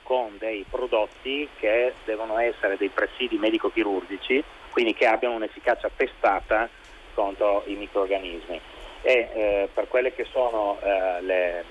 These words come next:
le, le linee guida attuali, devono essere o a base di,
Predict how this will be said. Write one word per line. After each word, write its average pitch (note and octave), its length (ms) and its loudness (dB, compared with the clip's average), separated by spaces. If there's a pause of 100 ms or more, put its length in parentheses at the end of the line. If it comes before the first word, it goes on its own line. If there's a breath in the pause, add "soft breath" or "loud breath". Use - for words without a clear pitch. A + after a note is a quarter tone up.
le, F#2 280 2
le G2 120 -2
linee G2+ 240 -4
guida A2 260 2
attuali, A2+ 500 2
devono G#2 240 -2
essere G#2 300 -2
o A#2+ 120 4
a G#2+ 100 2
base G2+ 560 0
di, F#2 180 -10